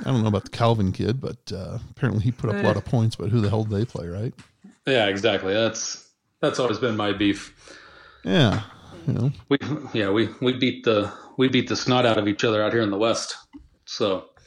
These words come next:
Speaker 2: tougher, tougher games, right?
Speaker 1: Well, I like to think so. N-, now I'll, I'll
Speaker 2: Yeah.
Speaker 1: you know, it's, yeah, I'll, it's kind of interesting. I was gonna give you some inside baseball there. How about this? There's a,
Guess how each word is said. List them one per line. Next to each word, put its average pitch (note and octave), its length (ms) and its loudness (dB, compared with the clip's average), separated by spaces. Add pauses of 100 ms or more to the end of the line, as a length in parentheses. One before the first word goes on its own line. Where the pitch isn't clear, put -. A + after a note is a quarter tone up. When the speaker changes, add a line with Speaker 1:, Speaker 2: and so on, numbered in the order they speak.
(1080)
Speaker 2:
tougher, C#3+ 340 0
tougher F3 280 2
games, C3 540 2
right? C#3+ 320 -2
Speaker 1:
Well, A3 280 6
I D#3 60 8
like C3 260 8
to A2+ 100 4
think A2 180 6
so. A#2+ 220 8
N-, C3+ 180 4
now F3 260 6
I'll, B2+ 260 6
I'll A#2 120 4
Speaker 2:
Yeah. G#2 140 -2 (220)
Speaker 1:
you F3 100 4
know, B2 180 6
it's, - 500 0 (180)
yeah, A2 320 2
I'll, F#3+ 240 0 (100)
it's G#3+ 340 -2
kind G#3 200 0
of A#3 80 2
interesting. A#2 400 -2
I C3 80 2
was C#3 120 2
gonna A2+ 160 4
give A2+ 160 2
you G#2+ 40 0
some A2+ 200 -2
inside A2 280 -4
baseball - 440 -4
there. G2+ 180 -8 (380)
How C#3 100 -4
about D3 160 0
this? B2+ 220 -2
There's B2+ 320 2
a, A#2 120 8